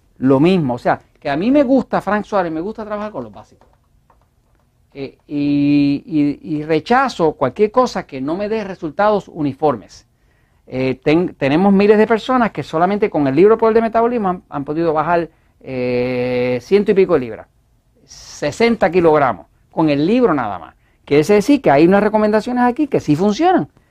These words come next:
Y ese es el tipo de conocimiento que yo busco. ¿Qué pasa? Con la dieta del doctor Adames, lo que me pasó, que era el tipo de sangre, lo que me pasó era que no lograba nada más con un cincuenta por ciento de mejoría.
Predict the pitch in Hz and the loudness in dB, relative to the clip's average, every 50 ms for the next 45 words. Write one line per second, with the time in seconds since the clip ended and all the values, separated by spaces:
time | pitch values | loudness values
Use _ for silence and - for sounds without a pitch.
0 | _ _ _ _ _ _ - 151 151 175 185 - 226 220 196 214 233 214 220 214 | _ _ _ _ _ _ 2 4 4 4 2 0 -2 -2 -2 -4 -4 -2 0 0
1 | 208 196 196 196 185 - 202 208 220 214 202 190 165 170 160 156 139 127 117 _ | 0 -2 -4 -6 -6 -6 -8 -8 -6 -6 -8 -8 -6 -4 -4 -4 -6 -8 -12 _
2 | _ - - 131 135 117 123 107 - _ _ _ _ _ - 147 147 143 143 143 | _ -14 -12 -12 -12 -12 -14 -20 -20 _ _ _ _ _ -8 -6 -4 -4 -2 -2
3 | 170 208 214 262 254 262 247 240 233 - - 240 240 240 247 254 240 214 180 170 | -2 -2 -2 -2 -2 -2 -2 -2 -4 -4 -6 -4 -4 -2 -2 -2 -2 -2 -4 -8
4 | 160 - _ _ - 143 131 - 135 135 127 127 127 - 208 202 160 156 156 170 | -12 -14 _ _ -16 -16 -12 -12 -12 -10 -10 -12 -10 -8 -8 -6 -4 -2 -2 -2
5 | 170 160 - 190 - 202 208 196 - 220 202 165 139 131 120 131 131 123 135 135 | -2 -4 -6 -6 -4 -4 -4 -4 -6 -10 -10 -10 -10 -10 -10 -10 -12 -12 -14 -16
6 | - 220 226 220 196 - - _ _ _ _ _ - 131 156 180 208 214 226 226 | -12 -10 -8 -8 -8 -10 -12 _ _ _ _ _ -10 -6 -6 -4 -4 -4 -4 -2
7 | 240 220 190 160 147 147 147 143 147 160 - 202 190 196 208 202 202 190 170 160 | -2 -2 -4 -4 -6 -10 -10 -12 -14 -16 -16 -16 -16 -16 -16 -14 -16 -16 -18 -20
8 | 196 196 190 185 170 139 135 131 127 120 - - | -20 -20 -18 -18 -16 -14 -14 -14 -14 -14 -16 -20